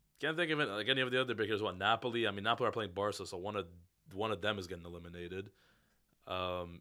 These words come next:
Inter Milan, I guess. Like, I don't know, like, none, none of the teams really scare me. I don't know. They don't faze me that much. Like, like I told you, the only team is Man City. So you can focus on that. The thing is, is that, look, there's still three weeks left of the window right now. So if Arsenal actually want to challenge for this league,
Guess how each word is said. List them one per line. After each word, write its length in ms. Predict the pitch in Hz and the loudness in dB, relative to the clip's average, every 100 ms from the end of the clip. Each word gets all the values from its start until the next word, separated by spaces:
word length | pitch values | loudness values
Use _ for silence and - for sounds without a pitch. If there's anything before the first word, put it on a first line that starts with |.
| - | -4
Inter 320 | 110 110 117 | -4 2 2
Milan, 540 | 104 95 117 147 156 | 2 2 4 4 4
I 120 | 156 | 4
guess. 160 | 151 151 | 2 2
Like, 100 | 160 | 4
I 80 | 214 | 4
don't 100 | 233 | 6
know, 80 | 208 | 4
like, 80 | |
none, 180 | 170 202 | 4 4
none 80 | 202 | 4
of 60 | 226 | 4
the 60 | |
teams 220 | 233 226 175 | 2 0 4
really 160 | 175 | 4
scare 320 | - - 127 135 | 2 0 0 0
me. 80 | |
I 20 | 110 | -2
don't 80 | |
know. 80 | 139 | -2
They 100 | 107 | 0
don't 160 | 123 139 | 2 2
faze 320 | - 127 123 | 2 4 2
me 120 | 104 | 0
that 160 | 98 98 | -2 -2
much. 220 | 98 98 | -4 -4
Like, 120 | 104 | 0
like 100 | 120 | 0
I 20 | |
told 140 | 117 123 | 0 -2
you, 40 | |
the 60 | 107 | 0
only 120 | 131 | 0
team 140 | 151 | 0
is 80 | 123 | -2
Man 160 | 113 110 | -2 -4
City. 200 | - 104 | -2 -4
So 120 | 113 | 0
you 100 | 139 | 0
can 120 | 143 | 0
focus 420 | 160 202 220 214 - | 0 0 0 0 2
on 160 | 147 | 2
that. 220 | 139 147 147 - - - - - - - | 4 2 2 -14 -20 -20 -18 -18 -20 -4
The 140 | 117 143 | 4 6
thing 220 | 220 240 | 6 4
is, 140 | 262 | 4
is 100 | 190 156 | 2 4
that, 180 | 156 | 4
look, 160 | 117 98 | 6 4
there's 120 | 104 | 2
still 160 | - 165 | 2 0
three 280 | - 131 135 | 2 0 2
weeks 240 | 135 - | 2 0
left 200 | 120 - | -2 0
of 80 | 110 | 0
the 60 | |
window 380 | 95 104 131 143 | 2 0 2 4
right 180 | 143 143 | 4 4
now. 180 | 147 151 | 2 2
So 340 | - 131 123 - | 2 4 4 4
if 120 | 131 | 0
Arsenal 460 | - 196 214 - 139 | 6 8 6 2 2
actually 360 | - 113 - 110 | 4 4 4 -2
want 240 | 98 123 | 2 2
to 40 | 135 | 2
challenge 360 | - 127 127 | 4 4 2
for 80 | 120 | 0
this 180 | 104 98 | -4 -4
league, 220 | 107 104 | -4 -4